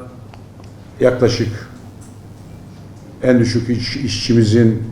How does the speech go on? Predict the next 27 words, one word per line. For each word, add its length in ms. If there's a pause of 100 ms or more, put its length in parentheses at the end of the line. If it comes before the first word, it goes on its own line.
e, 40
ücreti 760
on 120
yedi 140
bin 180
beş 200
yüz, 80
on 120
sekiz 380
bin 120
civarına 580 (260)
çıkmış 380
oluyor. 320
Tabii 360
sorumluluk 500
vesaire 380
gibi 340
hususlarla 680
ve 140
diğer 300
yardımlarla 720
bu 260
biraz 240
daha 260 (520)
ortalaması 720 (400)
yükselmiş 540
oluyor. 320